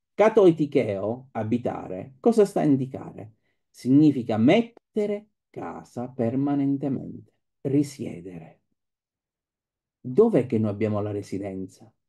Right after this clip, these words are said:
Ovviamente quando coincide con il domicilio. Dove noi stiamo? Stiamo la mattina, stiamo la sera, ci dormiamo, magari la mattina andiamo per andare al lavoro, ma il nostro luogo dove la famiglia si riunisce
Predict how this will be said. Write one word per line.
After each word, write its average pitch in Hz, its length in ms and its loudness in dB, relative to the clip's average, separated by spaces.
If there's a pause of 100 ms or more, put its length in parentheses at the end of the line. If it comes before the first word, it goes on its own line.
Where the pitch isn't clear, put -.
(160)
Ovviamente 107 520 -2
quando 110 300 2
coincide 110 540 -2
con 101 160 -6
il 95 140 -8
domicilio. 98 640 -8
Dove 180 240 0
noi 156 160 0
stiamo? - 560 -10 (720)
Stiamo 127 640 4
la 113 140 -2
mattina, 165 680 -2 (300)
stiamo 131 420 2
la 107 120 -2
sera, 165 400 -2
ci 135 140 -4
dormiamo, 107 720 -4 (720)
magari 113 300 2
la 107 120 0
mattina 107 340 -6
andiamo 107 340 -2
per 107 160 -2
andare 107 280 0
al 101 60 0
lavoro, 104 360 -2
ma 113 280 -4 (180)
il 117 200 -4
nostro 147 540 0
luogo 104 920 -2
dove 104 360 -2
la 104 120 0
famiglia 113 560 -2
si - 140 -14
riunisce 98 720 -12